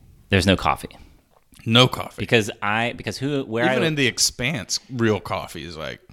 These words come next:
Speaker 1: very expensive.
Speaker 2: Yeah.
Speaker 1: Vi-, it's like, the, you know, primo, very expensive, very rare. Especially if you're a white dude reading white dude authors written in English. Most of the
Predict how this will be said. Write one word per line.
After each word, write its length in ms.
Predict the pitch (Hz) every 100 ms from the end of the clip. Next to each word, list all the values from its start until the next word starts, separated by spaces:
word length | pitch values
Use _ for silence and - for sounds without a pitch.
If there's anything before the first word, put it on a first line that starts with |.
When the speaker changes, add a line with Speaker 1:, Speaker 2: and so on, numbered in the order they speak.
| -
Speaker 1:
very 360 | 82 104 110
expensive. 480 | 117 - 180 - - -
Speaker 2:
Yeah. 160 | 170 - -
Speaker 1:
Vi-, 300 | 95 104 151
it's 180 | 127
like, 200 | 131 104
the, 120 | - 117
you 100 | 127
know, 100 | 78
primo, 760 | - - 135 131 131 131 127 -
very 320 | - 117 131 127
expensive, 300 | 117 123 113
very 160 | 117
rare. 260 | 113 113 90 - - - -
Especially 580 | 117 - 165 160 196 175
if 120 | 139
you're 120 | 123
a 40 | 98
white 280 | 95 107 95
dude 440 | 104 98 92 87
reading 380 | 101 98 92 90
white 320 | 85 90 82 - -
dude 260 | 85 87 76
authors 460 | 73 80 80 78 85
written 180 | 82
in 100 | 82
English. 400 | 80 85 82 -
Most 280 | 87 95 -
of 180 | 113 101
the 400 | 101 95 87